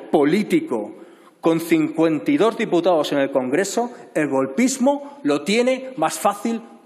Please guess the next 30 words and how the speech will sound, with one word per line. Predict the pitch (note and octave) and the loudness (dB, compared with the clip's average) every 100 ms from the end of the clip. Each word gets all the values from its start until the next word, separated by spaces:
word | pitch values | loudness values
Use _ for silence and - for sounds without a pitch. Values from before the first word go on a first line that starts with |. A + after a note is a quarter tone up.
| - | 0
que | E3+ | 4
nunca. | E3 D3+ - G#2 G2 - - - - - | 4 4 2 0 -2 -10 -18 -20 -20 -4
Leo, | E3 G#3 F3+ A2+ - - - - - - _ | 2 4 4 2 -2 -12 -16 -20 -20 -20 _
leo. | A#2+ C#3+ C3 F#2+ F#2+ - - - _ _ _ _ - | 0 0 0 -4 -14 -20 -20 -20 _ _ _ _ 2
Hoy | C4 A#3 | 2 4
más | G#3+ C#4+ - | 2 0 0
que | G3+ F3+ | 0 2
nunca | A#3 C#4 E4+ F4+ F#4 - - - - - - | 2 0 2 0 -2 -14 -16 -20 -20 -20 -2
es | G#3+ G#3+ A#3 | 0 2 2
hora | B3+ A#3+ | 4 4
de | G3 | 4
recordarle | G3+ - F3+ E3+ G#3 G3+ F3 D#3 - | 2 4 2 4 2 4 2 2 4
al | D#3 | 4
ejército | D3+ - B3 B3 C4+ C4+ - - - - - | 4 2 0 0 0 2 0 -4 -16 -6 2
que | F3 | 4
la | F3+ | 4
nación | E3+ E3 G#3 C4+ C#4+ C#4+ - - - - - | 2 0 2 4 2 -6 -12 -16 -18 -16 -2
no | E3 G#3+ C4 | 2 4 4
es | G#3 | 4
lo | G#3 G#3 | 2 4
mismo | B3+ A#3+ A#3 A3+ | 2 2 2 4
que | G#3 | 2
el | |
Estado | G3 - E3+ C3+ A#2+ - | 2 4 4 4 -2 0
y | G#3+ | 2
que | G#3 G#3+ | 4 4
ellos | C#4+ D#4 E4 - - - - - - | 4 2 0 -4 -10 -14 -20 -20 -8
juran | - A#3+ C#4 D4 C#4+ - - | 0 4 4 2 -4 -8 0
lo | E3+ F3 | 2 2
primero. | F3 F3 E3+ B2+ | 2 2 2 0